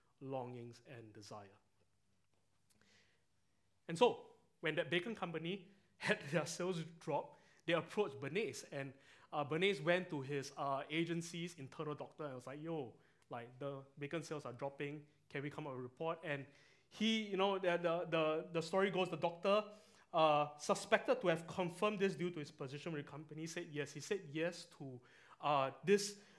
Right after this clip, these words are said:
uh, proposition that Bernays said that perhaps, you know, Americans should go back to their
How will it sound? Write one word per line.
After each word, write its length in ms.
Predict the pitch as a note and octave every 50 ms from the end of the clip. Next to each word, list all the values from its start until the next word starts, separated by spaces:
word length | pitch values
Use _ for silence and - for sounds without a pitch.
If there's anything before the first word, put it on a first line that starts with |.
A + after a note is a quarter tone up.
| - _
uh, 180 | - E3+ E3 D3 -
proposition 640 | - - G#3+ E3+ G#3+ F#3 C#3+ F#3 G3+ G3 - A3+ G3 D3
that 160 | C#3+ D3 C#3+
Bernays 240 | E3+ E3+ F#3+ G3 G3+
said 200 | - - F3 D3+
that 140 | D3 D3 -
perhaps, 440 | - F3+ E3 A#3+ C4+ - - - -
you 60 | F3+
know, 100 | F3 F#3+ -
Americans 720 | E3 D#3+ D#3+ D#3+ E3 F#3 F3+ F3+ - C#3+ D3 E3+ E3 - - - - - - _ _
should 340 | - - - B3+ B3+ A3+ D#3+
go 160 | - F3+ F3
back 300 | E3+ F#3+ F#3+ G3 - -
to 80 | - E3+
their 220 | D3 D3 C#3 B2+